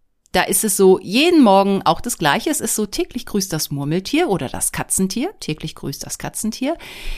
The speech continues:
Ja, man geht ins Badezimmer, macht die Tür hinter sich zu und dann kratz, kratz, kratz, rein wollen. Also macht man die Tür auf, die Katze kommt rein, man macht die Tür wieder zu. Na, dann will man ja wieder raus. Tür wieder auf, Katze raus,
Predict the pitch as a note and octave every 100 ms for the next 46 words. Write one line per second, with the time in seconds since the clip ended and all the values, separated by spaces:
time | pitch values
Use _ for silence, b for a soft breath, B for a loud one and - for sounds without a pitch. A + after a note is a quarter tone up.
0 | B B B B B B - - G3+ -
1 | - F3+ F#3+ D#4 D#4 - F#3+ G3 G3+ F#3+
2 | E3 - D#3 G3 G#3+ A#3 G#3 G3+ - A3
3 | F3 E3 F#3 - D#3 - - - - -
4 | D#4+ - - - - F#3 F#3 D#3+ E3+ E3+
5 | F3 - _ _ - D3 D3 C#3 - C#3
6 | C#3+ - - - G4 - C#3 A2 - -
7 | D#2+ - D#3 C4+ E3+ - - - - C#3
8 | C#3 D3 D3+ - F4+ - _ _ - F3+
9 | - - - - - - E3 C#4 F3+ -
10 | - _ - C3+ - B2 - A#3 - _
11 | _ - - C3+ - - D3+ F3